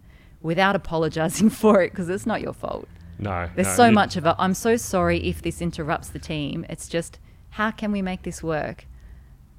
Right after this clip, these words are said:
Speaker 1: You know,
Speaker 2: You
Speaker 1: I can
Speaker 2: talk
Speaker 1: tell you
Speaker 2: about
Speaker 1: what's
Speaker 2: that
Speaker 1: not negotiable.
Speaker 2: emotional labour and, um, uh, and the work and the emphasis that on the person with disability to take that work. If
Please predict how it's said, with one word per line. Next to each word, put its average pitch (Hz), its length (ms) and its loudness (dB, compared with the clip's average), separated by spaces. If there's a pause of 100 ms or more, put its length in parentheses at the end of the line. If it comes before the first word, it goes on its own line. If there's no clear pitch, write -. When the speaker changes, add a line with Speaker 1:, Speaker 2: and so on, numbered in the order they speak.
(140)
Speaker 1:
You 196 140 2
know, 170 140 2
Speaker 2:
You - 400 -6 (280)
Speaker 1:
I - 120 4
can 127 140 4
Speaker 2:
talk 123 60 6
Speaker 1:
tell 117 140 6
you 113 80 8
Speaker 2:
about 117 80 10
Speaker 1:
what's 104 120 4
Speaker 2:
that 107 80 8
Speaker 1:
not 104 160 8
negotiable. 95 480 2
Speaker 2:
emotional 90 60 0
labour 90 520 -2
and, 90 380 -4
um, 87 220 -2 (360)
uh, 92 160 -6
and 101 220 0
the 95 80 0
work 92 500 2
and 90 160 -4
the 90 160 -6
emphasis 92 540 -8
that - 160 -6 (420)
on 101 140 -4
the 92 40 -4
person 101 300 -2
with 90 80 -6
disability 92 460 -6
to 92 120 -14
take - 220 -8
that 104 160 -10
work. 113 220 -6
If 104 80 -10